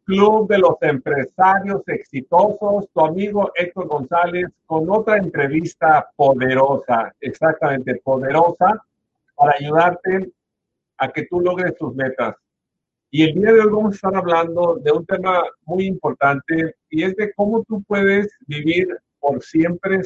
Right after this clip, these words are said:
saludable. Exactamente. El día de hoy he invitado a mi amiga, a, a mi colega, a mi coach de,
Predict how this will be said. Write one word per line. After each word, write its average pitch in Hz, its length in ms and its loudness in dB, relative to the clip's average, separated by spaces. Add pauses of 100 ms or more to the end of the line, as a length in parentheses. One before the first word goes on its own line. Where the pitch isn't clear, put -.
saludable. 117 840 0
Exactamente. 131 680 -2
El 127 80 0
día 165 120 0
de 190 120 2
hoy 180 340 2 (580)
he 151 120 0
invitado 175 800 2 (160)
a 139 60 -2
mi 139 100 -4
amiga, 165 480 0 (600)
a, 123 320 0
a 123 120 -4
mi 127 160 -4
colega, 151 720 0 (100)
a 123 60 -2
mi 123 180 -2
coach 160 380 2 (100)
de, 120 500 -4